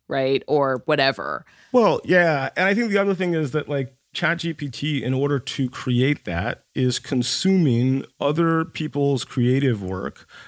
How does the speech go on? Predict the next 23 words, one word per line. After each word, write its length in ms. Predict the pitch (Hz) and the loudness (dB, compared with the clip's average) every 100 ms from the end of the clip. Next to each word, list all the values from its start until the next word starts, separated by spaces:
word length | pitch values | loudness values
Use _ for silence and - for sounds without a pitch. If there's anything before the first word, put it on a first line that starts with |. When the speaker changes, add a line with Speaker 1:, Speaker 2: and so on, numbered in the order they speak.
| - | -16
Speaker 2:
sort 180 | - 143 | -6 0
of 100 | 117 | 2
remixing 680 | 110 135 156 120 - 117 101 | 4 4 4 2 0 0 2
it, 240 | 101 127 - - _ | 2 0 -6 -20 _
and 260 | 123 127 123 | -2 2 2
then 580 | 127 131 131 131 127 - _ | 2 2 2 2 0 -6 _
sort 180 | - 123 | -2 0
of 180 | 117 117 | 0 0
making 300 | 127 131 135 | 0 2 0
a 60 | |
prediction 380 | - 131 127 135 | 0 -4 -2 -2
about 220 | 123 127 | 0 0
what 160 | 135 127 | -2 -2
the 80 | 127 | 0
next 240 | 131 - | -2 -2
word 380 | 117 123 143 131 | 0 2 2 2
would 160 | 120 | 0
be 360 | 104 104 104 120 | 0 2 2 0
in 160 | 117 117 | 0 0
any 180 | 117 | 0
sequence 460 | 110 156 139 123 101 | 0 -2 -2 -4 -2
of 140 | 104 | -2
words. 500 | 117 160 120 95 104 | 0 2 4 2 -2